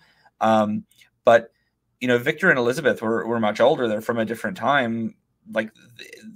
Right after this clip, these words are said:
Victor's ability to be an out gay man in the, uh, advanced medical sciences was probably pretty limited for him. So instead, he did the logical thing and dug up a bunch of corpses.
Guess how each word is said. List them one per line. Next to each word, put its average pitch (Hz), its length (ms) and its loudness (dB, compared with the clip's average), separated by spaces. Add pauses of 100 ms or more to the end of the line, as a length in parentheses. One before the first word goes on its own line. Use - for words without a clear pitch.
(200)
Victor's 127 440 -2
ability 117 520 -4
to 117 120 -8
be 113 360 -6
an 107 120 -2
out 110 340 -6
gay 113 200 0
man 113 380 -2
in 117 220 -8
the, 107 320 -4 (500)
uh, 104 260 2
advanced 117 420 0
medical 110 320 -2
sciences 113 520 -4
was 120 120 -20
probably 110 300 -4
pretty 110 380 -4
limited 120 420 -2
for 98 140 -12
him. - 280 -14 (280)
So 110 200 2
instead, 107 340 -2
he 120 100 -8
did 110 160 -4
the 120 80 0
logical 104 400 -2
thing 226 240 0
and 107 160 -4
dug 104 220 -2
up 117 120 -2
a 131 60 2
bunch 104 260 -6
of - 80 -10
corpses. - 640 -2